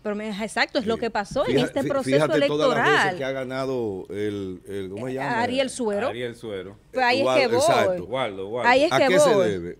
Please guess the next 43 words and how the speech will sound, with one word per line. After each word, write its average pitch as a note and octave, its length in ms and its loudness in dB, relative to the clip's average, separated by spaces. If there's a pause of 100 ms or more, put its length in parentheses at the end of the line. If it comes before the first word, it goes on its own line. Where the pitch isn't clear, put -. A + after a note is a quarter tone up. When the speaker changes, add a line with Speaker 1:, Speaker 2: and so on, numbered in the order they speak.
Speaker 1:
Pero B3 220 -2
mira B3 240 -2
qué C4+ 120 -2
pasó C4+ 380 -4
con A#3 260 0
un F4 160 -2
partido F#4+ 560 -2
independiente, C4+ 1300 0
no B3+ 240 -2
tra-, C#4 280 0
o A#3+ 40 -2
sea, D4 180 0
ni C4+ 240 2
siquiera D#4 420 -4
es E4 80 -4
como, F4+ 360 -2
era D#4+ 200 0
como F4 200 -4
una D#4+ 140 -2
unificación D#4+ 680 -2
de C#4 80 0
diferentes B3+ 420 -4
representantes C#4 720 -4
médicos, B3 340 -2
la A3+ 120 0
plancha C4 380 -4
que A#3+ 80 -6
ella B3 180 -2
representaba, A#3+ 600 -4
y B3 40 0
esa A3 100 -2
Speaker 2:
Corriente, C4+ 240 0
Speaker 1:
fue B3+ 160 2
la, B3+ 140 0
esa B3 200 -2
Speaker 2:
corriente. A3 540 0
Speaker 1:
corriente, - 340 -20
y C4+ 120 -2
esa E4+ 180 -2
fue D#4 160 -2
la D#4 140 -2
que D4 100 -2
ganó. B3+ 380 -2